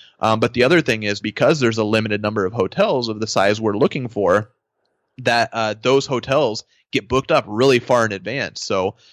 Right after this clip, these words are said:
you know, we, we go to a city and we, like, are looking around the hotel and we're like, you know, we call our lady who helps us negotiate with the hotels and we're like, "Hey, we're in this city, you know, can you set us up a hotel, or a tour of this hotel?"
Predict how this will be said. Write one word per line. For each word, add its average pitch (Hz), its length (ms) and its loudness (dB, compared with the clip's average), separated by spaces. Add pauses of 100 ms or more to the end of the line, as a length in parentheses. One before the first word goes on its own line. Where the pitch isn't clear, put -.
(140)
you 110 80 -6
know, 101 120 0
we, 110 140 0
we 110 180 -2
go 110 260 2
to 131 120 -2
a 113 80 2
city 120 240 2
and 104 160 -6
we, 107 120 -6
like, 107 260 -2
are 113 100 -2
looking 117 240 -2
around 113 220 0
the 104 80 -4
hotel 113 460 0
and 107 100 -6
we're 107 80 -4
like, 104 260 -2 (100)
you 117 120 -10
know, 101 80 -4
we 110 100 -4
call 113 220 4
our 107 120 4
lady 107 260 0
who 117 100 -2
helps 117 260 0
us 110 260 -2
negotiate 113 500 0
with 110 100 -2
the 107 100 -4
hotels 135 560 0 (400)
and 120 80 -2
we're 120 60 2
like, 113 180 2
"Hey, 160 180 4
we're 131 180 6
in 127 120 0
this 131 180 0
city, 131 240 2
you 104 140 -4
know, 101 160 -6
can 117 200 -12
you 120 180 -2
set 117 180 2
us 120 140 0
up 113 160 2
a 98 80 -4
hotel, 113 360 -4
or 107 180 2
a 101 40 0
tour 135 280 0
of 113 80 -2
this 110 180 -2
hotel?" 110 600 0